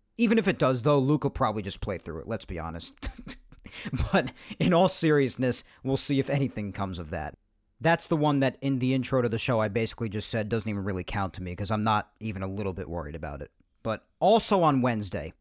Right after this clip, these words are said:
in Wednesday night's game, Robinson Chirinos, who, as we know, the Yanks brought in on a minor league deal this past offseason, basically as a third-string catcher, but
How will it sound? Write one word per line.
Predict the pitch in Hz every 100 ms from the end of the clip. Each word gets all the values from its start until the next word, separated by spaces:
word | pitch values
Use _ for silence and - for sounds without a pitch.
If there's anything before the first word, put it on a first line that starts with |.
| _ _
in | 139 139 120
Wednesday | 160 196 151 185
night's | 170 170 -
game, | 104 101 180 151 92 85 _ _ _
Robinson | 139 170 180 180 202 196
Chirinos, | - 185 156 143 151 113 85 - - - _ -
who, | 131 120
as | 127 117
we | 151
know, | 139 143
the | 123
Yanks | 117 127 -
brought | - 123 123
in | 117
on | 104
a | 92
minor | 110 120
league | 123 117
deal | 107 113 107
this | 110
past | - 110 -
offseason, | 135 135 - 135 123 120
basically | 156 - - 151
as | 131 113
a |
third-string | - - 113 95 - 110 95
catcher, | 90 69 92
but | 90 95 95